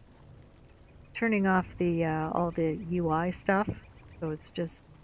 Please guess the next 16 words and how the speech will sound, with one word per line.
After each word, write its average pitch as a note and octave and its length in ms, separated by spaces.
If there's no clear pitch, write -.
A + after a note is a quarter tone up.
plain E3 340
for D#3 160
screenshots. F3 840
So D#2+ 220
I F3 60
could E3 220
get D#3+ 180
a D#3 60
screen D#3 340
grab D3+ 320
later. D#3 340
Maybe F#3+ 760
turn A3 220
that A3 200
back F3+ 280
on D#3+ 360